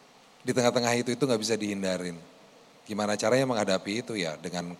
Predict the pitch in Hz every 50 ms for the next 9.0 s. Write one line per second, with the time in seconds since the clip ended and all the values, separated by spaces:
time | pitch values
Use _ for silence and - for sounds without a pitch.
0 | - - - 110 90 87 95 82 - 76 - - - 87 80 80 78 78 82 92
1 | 92 90 95 98 98 98 - - - 110 101 95 85 87 82 85 85 82 78 85
2 | 82 - - 87 78 - - - - - - - - - - - - - - -
3 | 113 - 117 104 104 101 98 95 92 - 101 98 92 95 95 92 92 92 101 107
4 | 107 101 101 95 92 85 90 95 110 101 101 95 95 92 95 98 107 110 113 -
5 | - - - - - 90 95 92 104 107 113 113 110 110 107 104 104 101 107 92
6 | 101 - - - 95 92 92 - 87 90 92 98 - 110 110 110 110 110 - -
7 | - - - - - - - 110 107 104 101 107 104 101 113 117 117 107 110 107
8 | 107 101 104 95 101 98 98 98 98 101 107 113 117 120 120 120 117 120 123 123